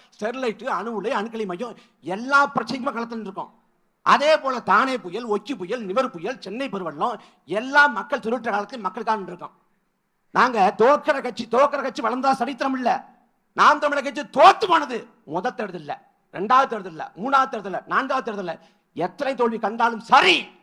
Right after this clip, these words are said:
செல்வாக்கை பெருக்கி கொண்டு நாம் தமிழர் கட்சி நிமிர்ந்து கொண்டிருக்கு. வெற்றி தோல்வி வச்சா ஒரு கட்சி போட முடியாது. இந்த நாட்டுல அம்பேத்கர் தோத்துருக்காரு,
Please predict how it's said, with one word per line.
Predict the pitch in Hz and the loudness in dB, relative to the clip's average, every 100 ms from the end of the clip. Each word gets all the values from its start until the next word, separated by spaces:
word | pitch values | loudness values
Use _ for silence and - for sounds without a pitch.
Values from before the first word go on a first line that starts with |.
| _ _ | _ _
செல்வாக்கை | - 190 233 254 247 196 | -2 0 4 4 2 -4
பெருக்கி | 214 262 214 | -4 -6 -4
கொண்டு | 214 185 | -4 -4
நாம் | 139 160 233 | -2 0 0
தமிழர் | 226 214 | 0 -6
கட்சி | 214 190 | -8 -8
நிமிர்ந்து | 208 254 214 | -6 -4 -4
கொண்டிருக்கு. | 190 180 127 - _ _ _ _ _ - | -6 -8 -14 -20 _ _ _ _ _ -4
வெற்றி | 208 269 320 | 0 0 0
தோல்வி | 330 302 285 | 4 4 4
வச்சா | 269 302 | -2 2
ஒரு | 302 | 2
கட்சி | 240 233 | 0 -4
போட | 247 247 | -4 -4
முடியாது. | 226 202 147 113 - - - _ | -4 -4 -6 -10 -18 -20 -20 _
இந்த | - 208 202 | -20 -10 -4
நாட்டுல | 240 262 | -4 0
அம்பேத்கர் | 226 190 240 277 269 | 0 0 -2 -2 -4
தோத்துருக்காரு, | 247 240 202 180 107 | -4 -4 -4 -10 -14